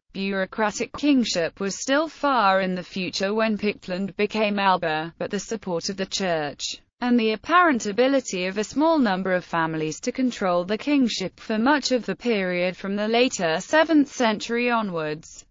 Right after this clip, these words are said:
provided a considerable degree of continuity. In much the same period,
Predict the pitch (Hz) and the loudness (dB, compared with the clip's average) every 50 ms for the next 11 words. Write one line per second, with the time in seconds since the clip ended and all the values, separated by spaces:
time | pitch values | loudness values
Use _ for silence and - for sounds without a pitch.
0 | _ _ _ - 262 254 233 233 269 277 294 330 320 339 320 254 254 - - 196 | _ _ _ 0 0 0 2 4 6 6 6 6 6 2 0 0 -2 -2 -2 -4
1 | 190 190 - - 311 330 285 294 254 220 202 190 185 170 165 180 180 175 - 185 | -6 -6 -4 -4 -4 -2 0 2 2 2 2 0 -2 -4 -4 -4 -6 -6 -4 -4
2 | 180 170 170 170 175 175 - - - 202 190 190 175 - 190 202 202 202 196 175 | -2 -2 -2 -2 -2 -4 -4 -8 -8 -6 -4 -4 -4 -4 -4 -2 -2 -2 0 0
3 | 165 165 165 - - 160 143 139 143 143 143 - _ _ _ 226 220 208 202 214 | 0 0 0 -2 -2 -2 -2 -2 -2 -4 -8 -12 _ _ _ -2 0 0 2 0
4 | 208 139 - - - 220 214 - - 202 185 180 180 180 - 226 262 311 311 294 | 0 -2 -4 -6 -6 -6 -6 -4 -4 -4 -4 -4 -4 -6 -6 -4 -2 0 2 2
5 | 240 208 180 160 160 170 185 - | 2 2 2 2 2 2 0 -2